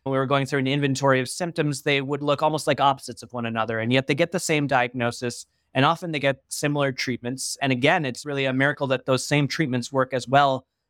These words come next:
as they do for these very different people. But I think it's intuitive as well that they may not have identical biological substrates that give rise to the symptoms that they're suffering from.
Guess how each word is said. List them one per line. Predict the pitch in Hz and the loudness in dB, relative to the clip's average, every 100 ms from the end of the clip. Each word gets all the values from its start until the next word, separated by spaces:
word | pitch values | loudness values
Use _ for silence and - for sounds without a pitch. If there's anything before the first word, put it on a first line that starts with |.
| _ | _
as | 127 117 | -4 0
they | 123 | 0
do | 120 180 165 | 4 4 4
for | - 139 | 2 2
these | 135 131 | 2 4
very | 139 139 | 2 2
different | 135 127 117 - | -2 -2 -4 -6
people. | 180 160 123 | -8 -2 -2
But | 120 139 | 2 0
I | |
think | 135 185 | 0 -4
it's | 156 | -4
intuitive | 143 127 - 214 165 123 120 | -4 -4 -2 0 4 4 2
as | 117 | 0
well | 139 131 | 2 2
that | 120 120 | 2 -2
they | 139 147 | 0 2
may | 160 | 4
not | 160 151 - | 4 2 0
have | 139 139 120 - _ _ _ - | 0 0 -2 -10 _ _ _ -2
identical | 143 147 143 147 139 120 113 - _ _ | 0 2 0 -4 -4 -4 -4 -8 _ _
biological | 143 135 135 135 127 127 120 | 2 4 4 2 0 -8 -12
substrates | - 127 113 - 110 117 - - - - | 0 0 0 -6 -12 -14 -10 -8 -8 -2
that | 123 - | -2 -2
give | 143 120 | -8 -8
rise | 123 120 120 120 110 - | -2 0 2 -2 -6 -12
to | - 135 117 113 113 | -10 -6 -4 -4 -8
the | 117 123 | -6 -6
symptoms | - 135 123 117 117 | 0 0 2 -2 -2
that | 110 | -6
they're | 113 | -8
suffering | - 139 127 127 113 | 0 0 0 -6 -10
from. | 107 - 117 113 | -10 -8 -6 -6